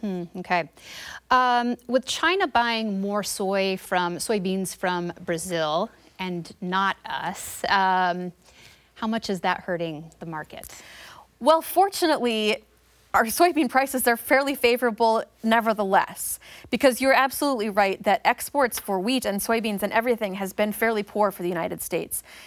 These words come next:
Speaker 2: Uh, volume-wise, you know, there's a lot of people who suffer when we don't see that volume moving out in that way, but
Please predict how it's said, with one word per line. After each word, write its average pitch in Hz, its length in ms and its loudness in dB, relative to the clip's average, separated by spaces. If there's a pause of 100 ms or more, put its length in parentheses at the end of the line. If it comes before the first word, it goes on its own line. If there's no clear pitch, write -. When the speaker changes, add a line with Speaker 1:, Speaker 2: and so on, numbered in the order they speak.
(180)
Speaker 2:
Uh, 185 260 6
volume-wise, 240 880 2
you 220 80 0
know, 202 120 2
there's 202 200 0
a 220 60 -2
lot 208 180 4
of 208 60 -12
people 214 220 -4
who 208 120 -4
suffer 185 560 0
when 196 260 -2
we 185 120 -2
don't 202 240 0
see 220 120 -4
that 190 220 4
volume 185 380 2
moving 196 300 -2
out 185 120 2
in 175 100 -2
that 175 160 -2
way, 196 220 0
but 208 260 2